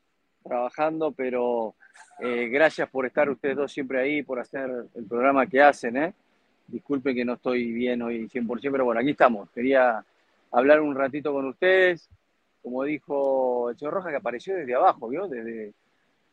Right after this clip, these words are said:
desde abajo del escritorio salió, hace la gran Moreno. Un homenaje al gran <laughs> Diego Armando Maradona, que hoy cumpliría años y que lamentablemente se nos adelantó muy, muy pronto por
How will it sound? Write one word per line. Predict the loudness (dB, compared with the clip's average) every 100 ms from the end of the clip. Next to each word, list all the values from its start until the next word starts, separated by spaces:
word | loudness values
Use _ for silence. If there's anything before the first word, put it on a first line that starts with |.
| _ _
desde | -20 -6 -2 2
abajo | 2 4
del | 2
escritorio | 2 -2 2 4 4 2
salió, | -2 2
hace | 0 2
la | 2
gran | 4 2
Moreno. | 2 2 2 -2 -12 _ _ _ -6
Un | -2
homenaje | 4 4 4
al | 0 2
gran | 0 0 0
<laughs> |
Diego | 0 2 2 2 0
Armando | -4 -4 -2 -2 -2 -2 -2
Maradona, | -2 -2 0 2 2 0 -4 -10 _ _ _ _
que | -2
hoy | -2
cumpliría | -4 -4 -4 -2 0 2 2 2
años | 0 -4 -8
y |
que | -8
lamentablemente | -8 -6 -2 -2 0 -2 -4 -4
se | -6 -8
nos | -6 -4
adelantó | -2 -2 -4 -4 -2
muy, | -2 -2 -2 -2
muy | -2 -2 -2
pronto | -2 0 0 -2 -8
por | -8 -12